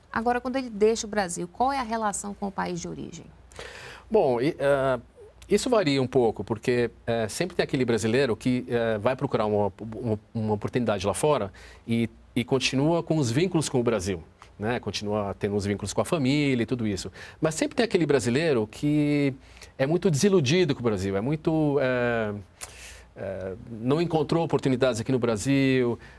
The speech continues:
Speaker 2: é,
Speaker 1: E
Speaker 2: então,
Speaker 1: aí não
Speaker 2: é,
Speaker 1: pensa em voltar?
Speaker 2: ele pode até pensar, mas ele, é, vê o Brasil de uma maneira não muito positiva. Ele acha que aqui ele não teve sucesso, que o Bra-, o país não ofereceu a ele tudo aquilo que ele merecia, que as oportunidades que são oferecidas lá fora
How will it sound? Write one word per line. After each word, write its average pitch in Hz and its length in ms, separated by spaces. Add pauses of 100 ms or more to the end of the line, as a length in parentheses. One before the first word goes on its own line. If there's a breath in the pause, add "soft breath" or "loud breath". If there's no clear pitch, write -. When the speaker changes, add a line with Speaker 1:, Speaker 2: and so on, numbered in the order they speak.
(140)
Speaker 2:
é, 113 680
Speaker 1:
E 226 40
Speaker 2:
então, 233 120
Speaker 1:
aí 226 120
não 262 120
Speaker 2:
é, 262 40
Speaker 1:
pensa 247 280
em 247 40
voltar? 269 440 (1120 loud breath)
Speaker 2:
ele 320 120
pode 254 180
até 262 160
pensar, 202 540
mas 151 440
ele, 170 560
é, 139 220
vê 165 300
o 180 80
Brasil 131 520
de 127 120
uma 135 180
maneira 147 720
não 156 160
muito 175 220
positiva. 165 760
Ele 113 100
acha 131 240
que - 80
aqui 139 200
ele 143 80
não 135 120
teve 127 160
sucesso, 135 640
que - 140
o 127 40
Bra-, 123 180
o 123 160
país 123 340
não 151 160
ofereceu 135 460
a 117 60
ele 117 200 (460 loud breath)
tudo 127 260
aquilo 120 260
que 120 80
ele 117 120
merecia, 117 800
que 113 180
as 110 100
oportunidades 117 680
que 117 160
são 123 160
oferecidas 117 460
lá 104 120
fora 131 400